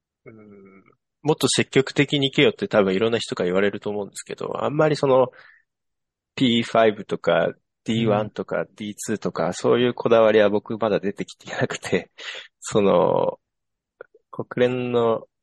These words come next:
Speaker 1: あの、アイローとか、国連の中で、上のポストをしたいんだっていうタイプではないかもしれないですね。その、あくまでも今やってる仕事とか、その関連の仕事とか、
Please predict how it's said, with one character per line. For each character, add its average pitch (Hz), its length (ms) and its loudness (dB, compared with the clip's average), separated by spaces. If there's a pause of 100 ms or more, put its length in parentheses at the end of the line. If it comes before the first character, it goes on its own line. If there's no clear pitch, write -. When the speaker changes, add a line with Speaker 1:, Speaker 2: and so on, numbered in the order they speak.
(160)
Speaker 1:
あ 123 100 -4
の、 98 160 0
ア 95 80 2
イ 101 100 2
ロ 101 120 0
ー - 20 -18
と - 100 -20
か、 - 160 -12
国 104 280 -6
連 110 80 0
の 110 100 -2
中 113 260 0
で、 87 280 -4 (1080)
上 98 200 -6
の 110 100 0
ポ 117 140 -2
ス - 140 -8
ト 90 280 0
を - 80 -14 (520)
し - 80 -20
た 107 140 0
い 107 60 -4
ん 98 60 -10
だ 78 180 -4
っ - 40 -20 (140)
て - 60 -4
い 101 120 2
う 110 120 -2
タ 139 200 2
イ 135 60 -2
プ - 140 -8
で 147 100 2
は 123 60 4
な 98 160 0
い 90 60 -6
か - 100 -10
も 82 60 -14
し - 120 -14
れ 87 60 -14
な - 80 -20
い - 20 -20
で - 40 -20
す - 140 -20 (280)
ね。 - 140 -20 (760)
そ - 180 -20
の、 - 180 -10
あ 117 60 -4
く - 120 -2
ま 104 100 4
で 87 80 0
も 85 140 -6
今 110 180 0
や 82 60 2
っ - 40 -4 (140)
て 92 120 -2
る 87 100 -2
仕 - 140 -4
事 90 180 -4
と - 120 -12
か、 87 260 -2
そ - 160 -12
の 90 180 -4 (240)
関 101 220 -4
連 92 200 0
の 90 80 -4
仕 - 160 -6
事 90 240 -6
と - 100 -16
か、 - 280 -6